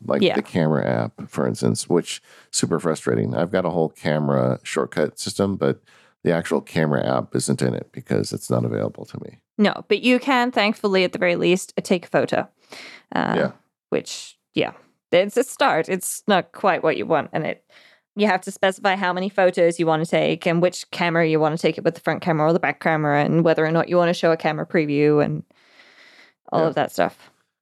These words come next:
Speaker 1: It, it is odd that some of the Apple apps are the ones that are not Siri shortcut friendly.
Speaker 2: Yeah.
Speaker 1: But, you know,
Speaker 2: It's
Speaker 1: then
Speaker 2: also
Speaker 1: again
Speaker 2: weird that you can turn off,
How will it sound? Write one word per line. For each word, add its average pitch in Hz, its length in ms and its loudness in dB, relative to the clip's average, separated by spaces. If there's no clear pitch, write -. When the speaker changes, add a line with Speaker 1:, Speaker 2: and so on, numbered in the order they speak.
Speaker 1:
It, 101 180 0
it 120 120 4
is 120 120 4
odd 95 240 2
that 65 160 -6
some 85 140 0
of 78 80 0
the 73 80 4
Apple 73 300 -2
apps 53 280 -2
are 71 80 0
the 69 80 -6
ones 65 360 0
that 65 140 2
are 64 360 0
not 71 360 -2
Siri 64 280 0
shortcut 64 360 -2
friendly. 65 420 -2
Speaker 2:
Yeah. - 100 0
Speaker 1:
But, - 160 -6
you 85 80 2
know, 71 160 2
Speaker 2:
It's 208 120 0
Speaker 1:
then - 80 -2
Speaker 2:
also 220 240 2
Speaker 1:
again 202 60 0
Speaker 2:
weird 240 260 0
that 208 80 0
you 170 100 0
can 196 160 0
turn 190 240 0
off, 185 240 0